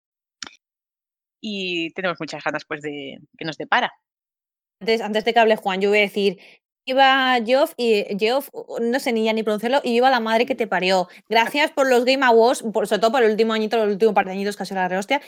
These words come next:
Speaker 2: y gracias por esto, porque de verdad, yo sin el E tres ya me estaba mordiendo las uñas y, y súper mal, y es que esto me ha dado una alegría y un hype que, eh, ni os imagináis.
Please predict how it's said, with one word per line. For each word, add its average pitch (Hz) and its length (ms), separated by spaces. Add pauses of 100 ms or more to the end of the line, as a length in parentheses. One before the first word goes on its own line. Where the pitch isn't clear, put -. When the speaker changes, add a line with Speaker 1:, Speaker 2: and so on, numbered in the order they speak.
(120)
Speaker 2:
y 240 140
gracias 220 300
por 226 160
esto, 196 280
porque 185 220
de 190 100
verdad, 208 260
yo 214 80
sin 262 160
el 269 60
E 262 80
tres 214 160
ya 220 120
me 240 80
estaba 202 360
mordiendo 220 560
las 247 160
uñas 220 240
y, 214 220
y 226 320
súper 226 340
mal, 240 260 (440)
y 233 80
es 226 100
que - 80
esto 262 220
me 247 120
ha 226 40
dado 202 200
una 240 200
alegría 247 500
y 226 100
un 240 120
hype 240 340
que, 208 300
eh, 180 340
ni 175 100
os 175 120
imagináis. 170 160